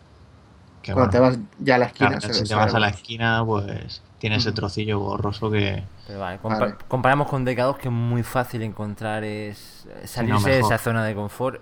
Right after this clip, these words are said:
Speaker 3: es, es, es mejor, lo ha mejorado bastante.
Speaker 1: Sí, sí.
Speaker 2: Vale. Imagino entonces también que el tema del efecto sangrado, ni rastro, ¿no? Espero.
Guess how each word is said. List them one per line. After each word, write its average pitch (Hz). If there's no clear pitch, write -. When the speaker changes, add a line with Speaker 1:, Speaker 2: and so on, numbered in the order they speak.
Speaker 3:
es, 78
es, 107
es 113
mejor, 98
lo 90
ha -
mejorado 98
bastante. 95
Speaker 1:
Sí, 107
sí. 104
Speaker 2:
Vale. 101
Imagino 131
entonces 127
también 135
que 131
el 113
tema 123
del 120
efecto 117
sangrado, 139
ni 107
rastro, 123
¿no? 143
Espero. 135